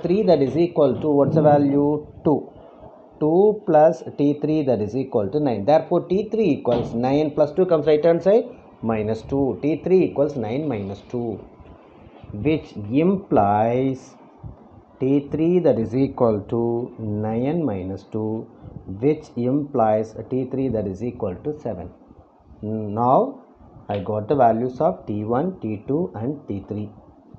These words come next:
Therefore, the series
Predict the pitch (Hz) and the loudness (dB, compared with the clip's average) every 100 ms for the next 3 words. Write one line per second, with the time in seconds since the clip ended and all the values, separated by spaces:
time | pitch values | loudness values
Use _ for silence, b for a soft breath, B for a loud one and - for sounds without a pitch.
0 | - - - - - - - - - _ | -20 -20 -20 -20 -20 -20 -20 -20 -20 _
1 | _ - - - 147 156 127 107 - 139 | _ -20 -20 -8 2 4 4 0 -2 0
2 | 131 101 - - - - - - - - | 2 0 -4 -14 -20 -20 -20 -20 -20 -20
3 | - - - - - - - 101 95 - | -20 -20 -20 -20 -20 -20 -8 -6 -6 -6
4 | 110 104 101 120 127 110 - | -6 -6 -4 -2 -2 -4 -8